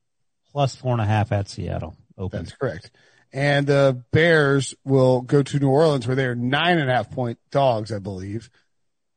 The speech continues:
Speaker 2: Packers beat the Bears thirty-five to sixteen. Aaron Rodgers was outstanding. Green Bay finishes thirteen and three. You mentioned, uh, that, uh, Chicago finishes
Speaker 1: It's worth noting, by the way, Aaron Rodgers had, there were four picks that were dropped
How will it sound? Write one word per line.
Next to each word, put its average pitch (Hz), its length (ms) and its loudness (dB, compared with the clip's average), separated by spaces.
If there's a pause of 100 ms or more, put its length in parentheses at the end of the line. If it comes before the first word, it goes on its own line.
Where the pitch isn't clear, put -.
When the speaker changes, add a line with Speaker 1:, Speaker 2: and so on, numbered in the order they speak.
(160)
Speaker 2:
Packers 151 420 -2
beat 147 180 2
the 139 80 -4
Bears 131 240 -2
thirty-five 147 680 2
to 123 100 -6
sixteen. 139 640 -4
Aaron 147 240 0
Rodgers 131 480 0
was 120 240 -6 (100)
outstanding. 131 720 -2 (280)
Green 147 140 -2
Bay 143 100 2
finishes 127 340 -6
thirteen 131 360 -4
and - 80 -12
three. 139 160 -4
You 131 60 0
mentioned, 113 360 -8 (120)
uh, 98 200 -8 (540)
that, 92 260 -12
uh, 90 180 -10
Chicago 113 420 -4
finishes 110 260 -8
Speaker 1:
It's 240 60 0
worth 262 140 2
noting, 208 240 4
by 147 80 4
the 131 60 2
way, 139 160 2
Aaron 160 100 2
Rodgers 143 400 2 (220)
had, 120 220 2 (500)
there 147 140 2
were 110 40 2
four 123 240 -2
picks 101 300 -2
that 98 80 -6
were 87 80 -8
dropped 82 380 -12